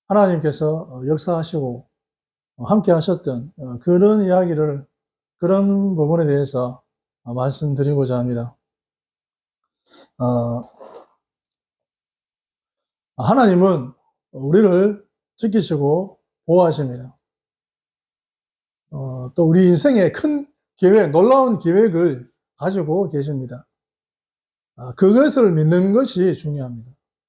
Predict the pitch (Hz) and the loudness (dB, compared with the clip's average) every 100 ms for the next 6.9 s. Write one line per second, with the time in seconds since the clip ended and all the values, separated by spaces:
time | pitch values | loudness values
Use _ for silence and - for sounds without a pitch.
0 | _ _ _ _ _ _ - 120 131 139 | _ _ _ _ _ _ -20 -12 -4 0
1 | 175 185 202 196 190 175 196 175 170 123 | 2 4 2 2 2 2 2 0 -4 -6
2 | 131 123 - _ _ _ _ _ 120 - | -12 -16 -20 _ _ _ _ _ -20 -20
3 | _ _ _ _ _ _ _ _ _ _ | _ _ _ _ _ _ _ _ _ _
4 | _ _ _ _ _ _ 156 - 180 165 | _ _ _ _ _ _ -12 0 0 2
5 | 214 269 247 277 320 226 226 185 180 180 | 0 2 2 2 0 0 2 2 -2 -2
6 | 165 180 180 160 120 - 131 - | -2 0 0 -2 -6 -12 -16 -18